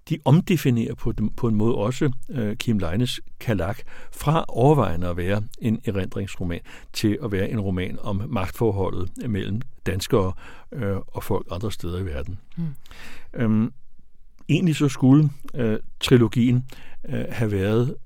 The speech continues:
Speaker 1: en novellesamling og en roman. Men der skete det, at, øh, Eksil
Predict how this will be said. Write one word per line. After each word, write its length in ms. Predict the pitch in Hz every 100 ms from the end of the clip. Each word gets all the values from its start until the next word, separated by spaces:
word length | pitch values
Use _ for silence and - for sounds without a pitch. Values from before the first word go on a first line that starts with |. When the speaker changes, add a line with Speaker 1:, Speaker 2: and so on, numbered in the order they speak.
| - -
Speaker 1:
en 200 | 120 117
novellesamling 680 | - 113 120 123 110 98 101 - -
og 120 | - 98
en 60 |
roman. 380 | 98 85 78 - - - - -
Men 100 | -
der 60 | 110
skete 340 | - 147 175 -
det, 180 | 123 127 - -
at, 340 | 113 - - -
øh, 180 | 139 110 - -
Eksil 460 | - - 135 -